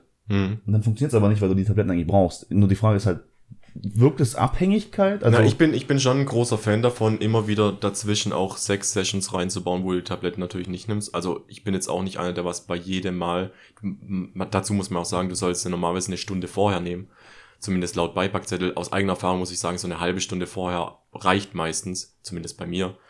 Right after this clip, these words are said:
Speaker 2: <clears throat>
Speaker 1: Ähm,
Speaker 2: Soll ich dir Trick siebzehn erzählen?
Speaker 1: Warte, lass mich ganz kurz noch ausführen. Ähm, und es gibt manchmal einfach Situationen, wo du eben davor nicht, also eine Stunde davor nicht weißt, dass es in einer Stunde, äh, zum, zum Geschlechtsakt kommt,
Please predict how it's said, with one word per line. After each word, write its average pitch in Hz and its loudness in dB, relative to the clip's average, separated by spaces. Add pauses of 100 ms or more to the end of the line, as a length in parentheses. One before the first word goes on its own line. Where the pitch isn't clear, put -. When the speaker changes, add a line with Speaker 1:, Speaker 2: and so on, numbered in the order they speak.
(180)
Speaker 2:
<clears throat> 127 -6 (260)
Speaker 1:
Ähm, 104 8
Speaker 2:
Soll 123 8
ich 117 6
dir 117 4
Trick 117 2
siebzehn 117 -2
erzählen? 104 0 (440)
Speaker 1:
Warte, 117 4
lass 104 2
mich 110 -6
ganz 110 2
kurz - -6
noch 101 -2
ausführen. 92 -4 (520)
Ähm, 92 4 (320)
und 98 2 (220)
es - -2
gibt 104 0
manchmal 104 6
einfach 95 0
Situationen, 101 2
wo 98 0
du 98 0
eben 95 0
davor 98 2
nicht, 107 2
also - 0
eine 95 4
Stunde 104 2
davor 98 2
nicht 127 0
weißt, 87 -2
dass 87 -6
es 87 -8
in 95 -4
einer 90 -2
Stunde, 90 -4
äh, - -10
zum, 90 -8
zum 92 -8
Geschlechtsakt - -6
kommt, 95 -4